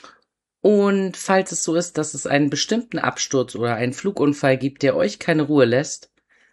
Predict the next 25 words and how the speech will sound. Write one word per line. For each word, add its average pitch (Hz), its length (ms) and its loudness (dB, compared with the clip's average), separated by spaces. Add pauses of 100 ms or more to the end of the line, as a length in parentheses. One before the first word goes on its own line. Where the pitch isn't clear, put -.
(360)
dann 139 600 2
schreibt - 420 -2
uns 139 160 -4
das 123 240 -6
gerne. 123 580 0
Unsere 135 800 2 (260)
Kanäle 208 380 4
findet 190 380 -4
ihr 139 340 -2
in 226 100 2
den 285 140 4
Shownotes. 160 800 0 (760)
Um, 147 600 2
lasst 180 260 2
es 214 160 0
uns - 220 -4
wissen 151 340 0
und 135 280 -4
dann 113 500 -2 (380)
schauen 180 460 0
wir 196 120 0
mal, 160 460 0
ob 160 220 -6
wir 143 200 0
auch - 160 -20